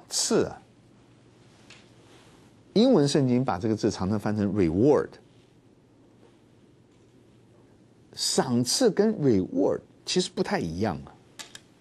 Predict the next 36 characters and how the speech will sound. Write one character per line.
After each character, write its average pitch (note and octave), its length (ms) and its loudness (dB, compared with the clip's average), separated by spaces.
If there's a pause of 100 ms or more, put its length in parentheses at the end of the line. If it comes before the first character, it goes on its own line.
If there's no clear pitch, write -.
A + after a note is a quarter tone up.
(600)
因 B3 120 2
为 D4 180 4
reward D#3 640 2
是 D#3+ 140 0
有 C#3+ 100 6
点 F3+ 160 2
像 A#2+ 280 -2 (560)
我 D3 140 2
做 A#3+ 300 2
了 C#3+ 100 2
什 - 160 -6
么 D#2+ 140 -10
好 - 400 -12
事 - 380 -4
啊， - 100 -10 (720)
我 A2+ 160 0
得 G#2+ 300 4
到 C3+ 200 0
了 G2 160 -6 (760)
一 B2 100 0
个 A2 100 2
回 F2 340 -4
报， A2 320 -4 (2250)
好 F3+ 200 -4
像 A#3+ 180 0
人 D3 220 2
还 F3+ 160 -4
有 D3+ 80 0
一 G3 140 -2
点 D#3 160 -2
点 A2+ 160 -4 (100)
功 E3+ 300 0
劳 - 220 -8
的 G2+ 100 -10
味 F2 200 -6
道， C#2+ 240 -12